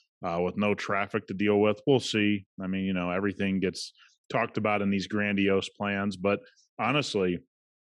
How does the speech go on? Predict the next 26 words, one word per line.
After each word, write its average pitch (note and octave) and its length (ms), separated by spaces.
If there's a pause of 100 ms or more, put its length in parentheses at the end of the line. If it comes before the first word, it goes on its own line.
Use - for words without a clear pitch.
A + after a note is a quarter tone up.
(380)
really C3 260
cool C#3 220
experience. A#2+ 720 (380)
They G2+ 60
said A#2+ 220
they A#2+ 80
had A#2 180
seventy-five A2+ 760
to G2+ 120
a F#2+ 60
hundred A#2 420
Model, G#2 640
uh, F#2 140 (100)
X's A2 600 (360)
driving A2 520
people G#2+ 500
all A2 220
day, G#2 240
every G#2+ 240
day G#2 220
during G2+ 340
sema. G#2+ 400
That's G2+ 180
going G#2+ 240
to F2+ 80
double, A2 480